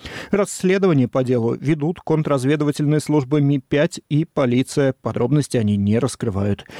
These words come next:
Неизвестно гражданство и род деятельности арестованного. Последний известный арест в Великобритании подозреваемого в шпионаже в пользу России состоялся в две тысячи десятом году.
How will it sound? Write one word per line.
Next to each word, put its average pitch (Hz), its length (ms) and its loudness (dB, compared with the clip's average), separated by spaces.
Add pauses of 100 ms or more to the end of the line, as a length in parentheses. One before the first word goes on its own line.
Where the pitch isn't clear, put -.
(160)
Неизвестно 143 480 2
гражданство 139 640 -2
и 147 220 -2
род 143 220 0
деятельности 139 800 -2
арестованного. 120 800 0 (340)
Последний 143 520 0
известный 123 420 -2
арест 127 280 -2
в 123 40 -6
Великобритании 135 800 0
подозреваемого 139 760 -2
в - 20 -12
шпионаже 147 540 0
в - 100 -4
пользу 151 320 0
России 160 460 -2
состоялся 151 800 0
в 127 100 -2
две 123 220 0
тысячи 156 560 -2
десятом 127 560 0
году. 120 400 0